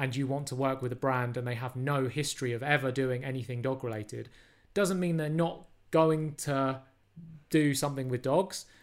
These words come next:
but it's looking at what they have done is gonna give you a clearer idea of something that's more likely to get on their radar. Um, and I think when it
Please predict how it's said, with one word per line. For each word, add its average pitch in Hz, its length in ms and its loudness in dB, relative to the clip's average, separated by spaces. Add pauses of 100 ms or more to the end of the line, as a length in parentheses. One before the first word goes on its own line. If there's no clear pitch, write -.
(280)
but 147 320 2
it's - 400 -2
looking 175 320 2
at 165 80 2
what 160 160 -2
they 151 120 0
have - 360 2
done 127 340 -2 (200)
is 135 120 -4
gonna 139 200 0
give 135 120 0
you 131 140 0
a 127 40 -2
clearer 139 500 2
idea 127 320 0
of 123 100 -2
something 123 300 -6
that's 123 160 -10
more 123 280 -2
likely 117 380 -4
to - 80 -12
get 120 140 -8
on 113 160 -10
their 110 100 -8
radar. 113 460 -8 (640)
Um, 135 240 0
and 143 140 -2
I 139 80 2
think 151 200 -4
when 147 140 -4
it - 160 -10